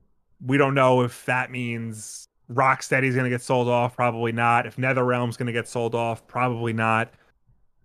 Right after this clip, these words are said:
My tweet, my concern was about, was about not once in any of these articles do they talk about what the state of D C Comics is. And I don't mean movies based on D C Comics.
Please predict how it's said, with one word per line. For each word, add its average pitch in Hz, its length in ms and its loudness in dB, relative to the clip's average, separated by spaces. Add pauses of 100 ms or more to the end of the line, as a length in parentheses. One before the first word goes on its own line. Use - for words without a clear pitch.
My 156 480 2
tweet, 160 380 0
my 156 180 2
concern 147 460 -2
was 131 140 -4
about, 131 320 2 (220)
was 131 140 -6
about 123 480 2 (540)
not 160 380 2
once 156 720 0
in 156 100 -4
any 156 240 -4
of 156 120 -4
these 147 200 -4
articles 139 640 -2
do 131 140 -6
they 135 140 -4
talk 143 280 0
about 127 420 0
what 123 200 -4
the 131 80 -6
state 135 320 -2
of 123 160 -10
D 131 160 -8
C 123 260 -10
Comics 127 540 -2
is. - 320 -14 (340)
And 135 220 -4
I 143 80 4
don't 175 240 4
mean 185 380 2
movies 170 540 0
based 156 340 -2
on 143 120 0
D 139 160 -4
C 135 160 -8
Comics. 127 480 -2